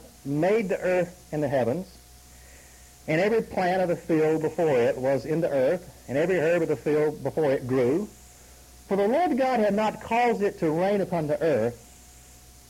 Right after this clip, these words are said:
for there was no man to till the ground."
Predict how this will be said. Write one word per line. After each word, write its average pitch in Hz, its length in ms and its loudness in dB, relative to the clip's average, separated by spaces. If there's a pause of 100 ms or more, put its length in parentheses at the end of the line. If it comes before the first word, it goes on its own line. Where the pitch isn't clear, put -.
(400)
for 180 100 2
there 202 200 2
was 196 180 2
no 185 220 2
man 160 720 0 (160)
to 165 100 0
till 190 480 0
the 180 100 -2
ground." 175 420 -4